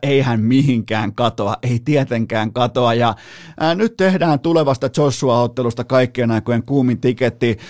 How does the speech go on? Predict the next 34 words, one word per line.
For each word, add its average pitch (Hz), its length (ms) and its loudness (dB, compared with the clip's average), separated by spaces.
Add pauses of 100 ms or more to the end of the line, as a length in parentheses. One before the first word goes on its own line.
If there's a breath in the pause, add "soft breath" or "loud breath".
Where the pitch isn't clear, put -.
(120)
Toki 147 280 -4
Joshuan 151 320 2
pitää 127 340 0
voittaa, 123 640 2 (160)
ää, 110 180 -2
siinä 113 280 -2
välissä 127 360 0
jotakin, 156 600 -2 (280 loud breath)
mutta 131 580 0
se 160 120 -2
on 165 160 0
kuitenkin 139 420 0
se 127 100 -2
ottelu, 123 320 0
millä 117 220 0
tehdään 117 420 -2
sitten 113 260 -6
se 113 80 -4
kaikkien 120 480 -2
aikojen 113 320 -4
suurin, 113 440 0 (440 loud breath)
ää, 110 160 -2
gate 113 440 -2 (100)
revenue 113 680 -2 (120)
tavalla 113 340 0
tai 175 200 2
toisella. 104 680 0
Se 127 160 -4
tulee 170 320 0
jollain 147 360 2
tavalla 135 320 2
se 123 120 -2
ottelu 123 420 0
ja, 113 260 0